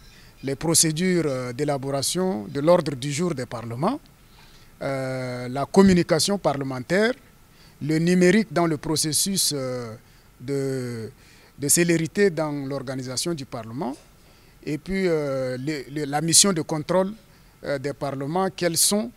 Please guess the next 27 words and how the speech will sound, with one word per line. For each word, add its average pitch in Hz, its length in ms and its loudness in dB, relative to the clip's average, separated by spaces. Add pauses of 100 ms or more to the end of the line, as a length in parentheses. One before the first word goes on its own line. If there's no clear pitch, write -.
(320)
les 135 200 -2
rôles 196 420 2 (600)
et, 175 400 4
euh, 135 180 -2
l'apport 165 460 0
que 165 100 -4
le, 143 160 -2 (160)
euh, 120 260 -6
le 123 100 -6
fonctionnaire 147 500 -2
parlementaire 117 680 -6
peut 170 200 -6
apporter, 147 580 -6 (500)
euh, 117 600 -8 (100)
au 131 160 -8
conseiller 143 400 -4
national 143 540 -4
dans 131 180 -8 (180)
l'exercice 147 580 -2
de 143 100 -6
cette, 147 340 -4
euh, 127 100 -8
mission 127 300 -4
de 131 100 -8
contrôle 135 560 -6
et 151 140 -6
d'évaluation. 123 600 -6